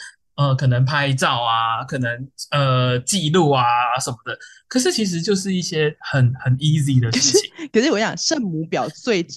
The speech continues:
Speaker 2: 核心的那一个，是她会慷他人之慨。你知道圣母会怎样？会牺牲奉献伟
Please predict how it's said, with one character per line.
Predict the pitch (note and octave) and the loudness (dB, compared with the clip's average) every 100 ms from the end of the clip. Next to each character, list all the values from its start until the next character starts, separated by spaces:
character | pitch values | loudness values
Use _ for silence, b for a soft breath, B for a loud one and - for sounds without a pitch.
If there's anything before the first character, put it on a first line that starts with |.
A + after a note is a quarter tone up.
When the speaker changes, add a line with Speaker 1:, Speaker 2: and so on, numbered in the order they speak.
| - | -6
Speaker 2:
核 | G3 D#3 F#3 | 0 2 0
心 | - F#3 | 0 -2
的 | F3+ | -2
那 | C#3+ D3 | -4 -4
一 | C#3+ | -4
个， | D#3+ - C4 C4+ | -4 -8 -12 -14
是 | - D4 | -4 -4
她 | B3 B3 | -2 -2
会 | B3 G#3+ | 0 -4
慷 | - - A3 | -2 -4 -4
他 | A#3 A3+ | -4 -4
人 | G3 F3 | -2 -4
之 | - F#3 | -4 -4
慨。 | F#3 - | -4 -8
你 | F3+ | -4
知 | |
道 | B3 | -4
圣 | D#4 C#4+ | -2 -4
母 | E3 | -2
会 | F3 G#3 | -2 -4
怎 | A2+ | -6
样？ | C3 | -6
会 | A#3+ | -6
牺 | A#3+ - C#4 C#4+ | -6 -8 -4 0
牲 | - B3 C4 - | 0 0 -4 -6
奉 | D4 G3+ | -8 -4
献 | G#3 D4 A3 F#3+ G3 | -2 -2 -2 -2 -2
伟 | F3 - | -4 -6